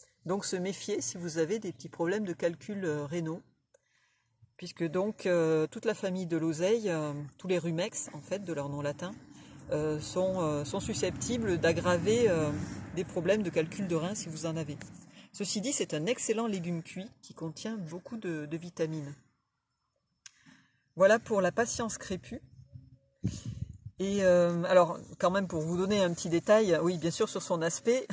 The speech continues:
<laughs> pour moi, ça me paraît tellement évident des fois, euh, c'est que vous voyez ce, cette ondulation qu'il y a sur la bordure, euh, des feuilles, eh bien, c'est ce qui lui vaut le nom de crépu, crépu pour onduler. Parce que vous avez pas mal de rumex dans la nature, notamment, euh, le rumex à feuilles larges,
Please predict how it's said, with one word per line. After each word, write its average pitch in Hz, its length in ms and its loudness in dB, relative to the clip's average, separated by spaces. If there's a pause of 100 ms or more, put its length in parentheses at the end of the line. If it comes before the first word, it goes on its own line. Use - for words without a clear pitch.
(280)
<laughs> 285 340 -10
pour 185 100 4
moi, 190 80 6
ça 185 140 2
me 165 60 -4
paraît 170 180 8
tellement 196 240 2
évident 180 360 2
des 160 120 -2
fois, 143 260 2 (500)
euh, 160 480 4
c'est 196 220 -2
que - 60 -12
vous 190 100 -4
voyez 190 260 8
ce, 165 460 2 (500)
cette - 200 -8
ondulation 220 600 4
qu'il - 80 -4
y - 20 2
a 165 40 0
sur 170 180 -2
la 160 120 4
bordure, 190 460 -2
euh, 147 120 -2 (440)
des 151 100 -4
feuilles, 285 460 2
eh 165 100 -2
bien, 180 140 -4
c'est 190 120 -4
ce - 120 -8
qui 190 140 -6
lui 175 180 -2
vaut 208 180 0
le 202 80 0
nom 190 220 -2
de 185 100 -4
crépu, - 480 -8 (180)
crépu 214 400 -6
pour - 300 -10
onduler. 185 460 -4 (880)
Parce - 160 0
que 214 80 -2
vous 196 80 2
avez 208 120 6
pas 233 160 4
mal 247 240 4
de 196 80 0
rumex 208 560 0
dans 180 220 4
la 190 100 4
nature, 180 640 -2
notamment, 185 720 0
euh, 156 160 2
le 151 140 -2
rumex 185 400 -2
à 170 60 2
feuilles 160 200 -4
larges, 202 400 2